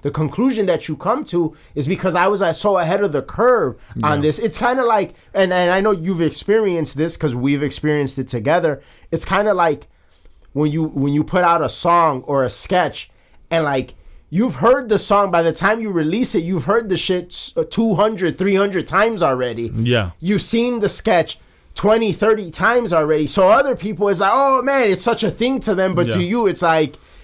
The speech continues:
Speaker 1: "Oh, yeah, thanks." Like,
Speaker 2: That's
Speaker 1: "Yeah,
Speaker 2: okay.
Speaker 1: yeah, it's good." You,
Speaker 2: Right.
Speaker 1: like, but yeah, by then, you've already realized, like, the, your shortcomings.
Speaker 2: Yeah.
Speaker 1: You're like, "Damn, I coulda did this better. I could." And to them, it's like, "Oh, it's so new," and you're, they're seeing it for the first time.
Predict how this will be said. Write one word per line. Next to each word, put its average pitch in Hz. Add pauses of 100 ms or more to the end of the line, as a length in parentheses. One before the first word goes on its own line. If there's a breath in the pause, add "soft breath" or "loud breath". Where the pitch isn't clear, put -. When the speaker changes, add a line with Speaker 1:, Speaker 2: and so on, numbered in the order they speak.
(640 soft breath)
Speaker 1:
"Oh, 151
yeah, 147
thanks." 143
Like, 113
Speaker 2:
That's 131
Speaker 1:
"Yeah, 139
Speaker 2:
okay. 123
Speaker 1:
yeah, 139
it's 131
good." 139
You, 131
Speaker 2:
Right. 147
Speaker 1:
like, 190
but 214
yeah, 269
by 202
then, 285 (320 soft breath)
you've 269
already 247
realized, 226 (120)
like, 190
the, 151 (460)
your 185
shortcomings. 135
Speaker 2:
Yeah. 151
Speaker 1:
You're 220
like, 185
"Damn, 196
I 180
coulda 185
did 160
this -
better. 180
I 175
could." 156
And 165
to 180
them, 233
it's -
like, 170
"Oh, 190
it's 180
so 202
new," 202
and 170
you're, 165 (200 loud breath)
they're 165
seeing 208
it 185
for 175
the 147
first 170
time. 214